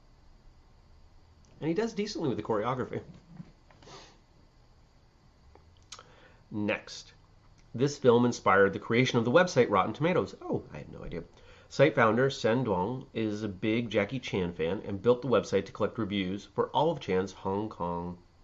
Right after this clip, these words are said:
films as they were being released in the United States. He coded the site in two weeks, putting it up shortly before the release of the film. Rotten Tomatoes is now one of the most notable sources for movie reviews, and its Tomatometer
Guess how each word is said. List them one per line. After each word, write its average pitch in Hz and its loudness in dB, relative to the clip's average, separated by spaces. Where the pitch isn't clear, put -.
films 104 0
as 95 -2
they 104 0
were 98 2
being 98 0
released 92 -4
in 101 -6
the 90 -4
United 85 -6
States. - -8
He 123 -2
coded 143 4
the 120 -4
site 113 4
in 110 -2
two 220 0
weeks, 120 4
putting 117 -2
it 117 4
up 117 2
shortly 101 2
before 95 -6
the 87 -8
release 78 -8
of 90 -10
the - -20
film. 104 -6
Rotten 107 2
Tomatoes 104 0
is 98 -6
now 95 2
one 95 0
of 98 -2
the 104 -4
most 95 0
notable 151 2
sources 110 -2
for 113 -8
movie 180 0
reviews, 98 -2
and 120 4
its - -4
Tomatometer 127 6